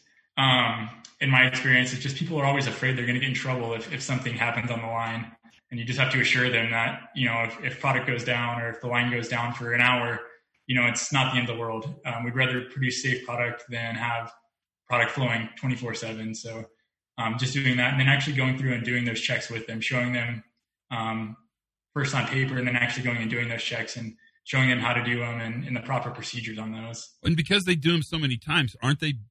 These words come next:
Speaker 2: probably way better at doing 'em than you are?
Speaker 1: Yeah, I mean, by the end of the summer, um, since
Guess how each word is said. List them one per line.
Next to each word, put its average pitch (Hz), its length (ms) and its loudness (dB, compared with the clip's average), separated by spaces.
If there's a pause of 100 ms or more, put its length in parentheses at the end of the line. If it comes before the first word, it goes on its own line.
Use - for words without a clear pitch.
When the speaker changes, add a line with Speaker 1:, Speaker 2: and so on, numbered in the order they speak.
Speaker 2:
probably 123 460 0
way 117 240 2
better 120 280 0
at 107 100 -4
doing 120 200 0
'em 120 120 2
than 107 160 -4
you 113 180 0
are? 147 180 -4 (840)
Speaker 1:
Yeah, 123 400 6
I 120 80 0
mean, - 360 -6
by 135 160 4
the 131 60 8
end 139 140 8
of 131 60 4
the 127 60 0
summer, 135 480 6
um, 117 220 0
since - 320 -8